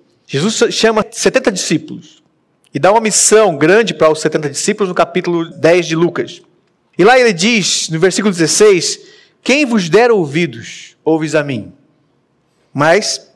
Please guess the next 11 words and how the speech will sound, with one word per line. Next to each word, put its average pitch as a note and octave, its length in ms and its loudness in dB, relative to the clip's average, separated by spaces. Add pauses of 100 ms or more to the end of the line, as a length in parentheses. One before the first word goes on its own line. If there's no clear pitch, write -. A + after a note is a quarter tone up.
também D3+ 260 0
disse F3+ 360 0
a C#3+ 80 6
eles F#3 260 2
que, E3+ 400 -4 (400)
"Quem G3 160 -2
vos A3 180 -2
rejeitar, F3 640 0 (460)
rejeita C3+ 380 -4
a C#3+ 40 -2
mim." D#3 360 -4